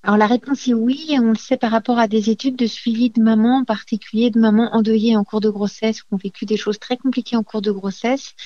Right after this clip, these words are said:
Ce qui est très important de rappeler, c'est qu'un enfant, que ce soit un bébé, un enfant, un ado, il a besoin pour bien grandir de se sentir protégé, sécurisé. Alors la protection, euh, c'est plus la dimension matérielle, la sécurité plus psychique,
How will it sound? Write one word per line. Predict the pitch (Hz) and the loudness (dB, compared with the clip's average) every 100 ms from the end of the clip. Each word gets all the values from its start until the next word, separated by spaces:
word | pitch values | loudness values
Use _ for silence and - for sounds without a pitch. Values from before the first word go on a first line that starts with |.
| - - - | -16 -16 -18
Ce | - - | -10 -2
qui | |
est | 254 | -2
très | - 285 | 0 0
important | 277 262 - 247 | 0 0 -2 -2
de | 233 | 0
rappeler, | 226 285 | -2 -4
c'est | 285 214 | -6 -6
qu'un | 247 233 | 0 0
enfant, | 226 - 233 208 | 0 -2 -2 -2
que | |
ce | - | -2
soit | 196 196 | -6 -2
un | 190 | 0
bébé, | 190 180 220 226 | 0 0 2 2
un | 208 | 0
enfant, | 185 - 214 | -2 -2 0
un | 196 | 0
ado, | 190 233 285 - - - - | 0 -2 -4 -10 -18 -10 -2
il | 202 | 0
a | 214 | 2
besoin | 233 233 247 220 | 2 2 2 0
pour | - | -4
bien | 185 208 240 | -2 2 2
grandir | 220 220 208 247 294 | 2 2 2 0 0
de | 269 214 | 0 -2
se | - | 0
sentir | 208 202 - | -2 -2 -6
protégé, | - 208 214 196 208 269 349 - | -6 -4 0 0 2 0 -2 -12
sécurisé. | - 240 - 226 214 202 254 | -6 -4 -4 -4 -2 0 0
Alors | 294 185 | 0 -2
la | 180 | -4
protection, | - - - 196 - 220 220 | -8 -8 -6 -6 -2 0 2
euh, | 190 | 0
c'est | 175 - | -2 -12
plus | - - | -18 -6
la | 202 | -4
dimension | 180 185 180 - 190 | 0 0 -2 -2 0
matérielle, | 185 - 180 202 285 | 0 -2 -2 0 0
la | 247 | 0
sécurité | 185 190 - 185 180 - 190 | -4 -8 -12 -10 -10 -8 -10
plus | 180 | -10
psychique, | - - 185 277 294 | -14 -10 -4 -4 -4